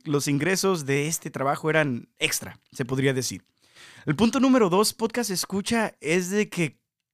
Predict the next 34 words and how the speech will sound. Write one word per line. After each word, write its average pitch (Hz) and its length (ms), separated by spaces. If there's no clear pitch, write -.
parece 185 360
como 190 260
que - 100
arruinaba 160 840
en 165 240
sí 202 440
mi, 151 320
mi, 147 400
mi 156 160
ritmo 214 640
de 156 180
vida 156 480
durante 160 380
la 156 120
semana. 160 500
Porque, 160 500
como 165 160
ya 196 120
te 208 100
dije, 190 220
al 147 160
final 175 380
en 160 100
este 170 180
trabajo 156 320
solamente 196 400
trabajaba 165 400
los 165 180
miércoles 156 600
en 139 180
la 127 80
tarde, 160 320
lo 160 140
cual, 135 340